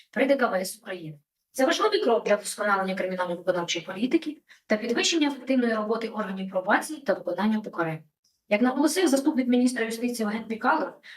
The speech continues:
ми маємо зробити все, аби процеси гуманізації національної пенітенціарної системи набули статусу незворотного. Саме тому Мін'юст і Д К В С працюють над доопрацюванням законопроекту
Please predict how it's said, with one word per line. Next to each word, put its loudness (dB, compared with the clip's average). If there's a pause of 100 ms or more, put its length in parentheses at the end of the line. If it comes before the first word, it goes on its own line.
ми 4
маємо 4
зробити 2
все, -4 (120)
аби 2
процеси 0
гуманізації 0
національної -2
пенітенціарної -2
системи -2 (300)
набули 0
статусу -2
незворотного. 0 (380)
Саме 2
тому 0 (200)
Мін'юст 4
і 2
Д 4
К 4
В 0
С -4 (140)
працюють 2
над 4
доопрацюванням 2
законопроекту 0